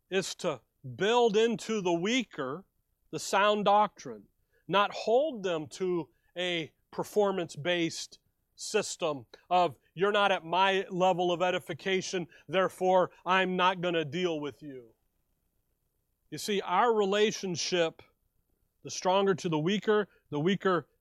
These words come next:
to the stronger is, well, the stronger to the weaker is to help them get ready for the judgment seat. And that has to do with helping them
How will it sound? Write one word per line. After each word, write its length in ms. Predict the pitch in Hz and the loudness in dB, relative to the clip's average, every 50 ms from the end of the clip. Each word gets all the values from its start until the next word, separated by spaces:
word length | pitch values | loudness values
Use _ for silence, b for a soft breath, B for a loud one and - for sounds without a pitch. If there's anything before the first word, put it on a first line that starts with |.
| _ | _
to 120 | - 180 170 | -4 -2 -2
the 100 | 160 147 | -2 -2
stronger 640 | - - - 190 190 202 202 190 180 175 156 - _ _ _ | -4 -2 0 2 4 4 4 2 2 0 -2 -2 _ _ _
is, 280 | 156 175 170 - - - _ _ _ - | -4 -2 -2 -4 -6 -10 _ _ _ -4
well, 500 | 143 156 160 151 151 156 165 160 185 - | 0 2 4 4 2 0 -4 -10 -12 -10
the 120 | 135 139 147 | -8 -8 -8
stronger 380 | - - - 196 208 202 180 | -4 0 2 2 4 2 2
to 120 | - - 175 | -2 -2 -2
the 100 | 156 151 | -2 0
weaker 440 | 151 190 240 220 - - 160 143 b b b b - | 0 0 -2 -2 -2 -2 -2 -2 b b b b -6
is 180 | 170 156 - | -6 -6 -4
to 140 | - 160 143 | -2 -2 -2
help 300 | 120 180 190 208 202 196 | 2 2 2 2 2 2
them 200 | 185 185 175 175 | 0 0 0 0
get 180 | 147 160 151 143 | 0 0 0 0
ready 460 | 156 156 160 175 196 226 254 233 196 | 0 0 2 2 2 2 2 0 -2
for 520 | - - 185 175 160 151 135 127 113 - _ _ _ _ _ - | -2 -2 0 0 2 2 2 0 -2 -6 _ _ _ _ _ -6
the 80 | 151 | -6
judgment 440 | 147 120 120 160 156 127 127 143 131 | -4 -2 -2 -2 -2 -2 -4 -10 -12
seat. 540 | - - - 139 117 107 98 - _ - _ _ _ _ _ _ _ _ _ _ _ _ _ _ _ _ _ _ _ _ _ _ _ _ _ | -12 -12 -12 -10 -12 -12 -14 -18 _ -20 _ _ _ _ _ _ _ _ _ _ _ _ _ _ _ _ _ _ _ _ _ _ _ _ _
And 120 | - 135 156 | -8 -2 0
that 140 | 185 202 170 | 0 2 2
has 220 | 190 190 165 - | 2 0 0 -2
to 60 | - 180 | -4 -4
do 180 | 147 175 196 | -2 0 2
with 180 | 185 185 - - | 2 0 0 -2
helping 500 | - - 190 208 190 - 196 190 185 175 | -2 0 2 2 2 2 0 0 2 2
them 320 | 170 180 175 170 165 135 | 2 2 2 2 0 -4